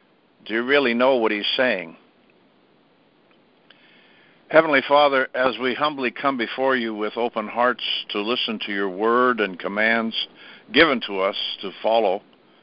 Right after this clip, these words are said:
shield us from every attack of the enemy to interfere with our sacred time with you. Keep us off the enemy's radar and scramble his frequencies and keep our lines of communication open and safe.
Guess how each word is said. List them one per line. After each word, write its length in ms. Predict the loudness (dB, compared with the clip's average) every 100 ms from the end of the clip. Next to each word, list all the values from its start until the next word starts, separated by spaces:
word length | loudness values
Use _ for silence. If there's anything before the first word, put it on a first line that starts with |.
| _ -2 0 -2 -12 -6 -2
shield 320 | 0 2 2
us 220 | 2 2 -2
from 240 | -6 -8 -14
every 300 | -12 -10 -12
attack 420 | -8 -6 -6 -8
of 140 | -14
the 180 | -12 -10
enemy 320 | -10 -12 -16
to 220 | -16 -12 -10
interfere 540 | -10 -12 -10 -8 -8
with 200 | -10 -12
our 280 | -10 -10 -12 _ _ _ -8 -2
sacred 340 | -2 -4 -12
time 300 | -6 -6 -6
with 180 | -10 -12
you. 160 | -14 -16 _ _ _ _ _ _ _ _
Keep 180 | -14 -8
us 160 | -4 2
off 240 | 2 2
the 140 | -4 -4
enemy's 400 | -4 -4 -6 0
radar 500 | 2 4 2 0 -4
and 180 | -10 -6
scramble 580 | 2 2 4 0 -2 -4
his 120 | -4 -4
frequencies 680 | -2 -2 -4 -6 -2 -2 -2
and 160 | -4 -4 -12 -20 -20 _
keep 200 | 0 2
our 160 | 4 4
lines 340 | 4 2 0
of 140 | -6 -6
communication 840 | -6 -4 -4 -2 -2 -2 -4 -6
open 360 | -6 -6 -6 -8
and 160 | -8 -4
safe. 440 | -2 -2 -4 -16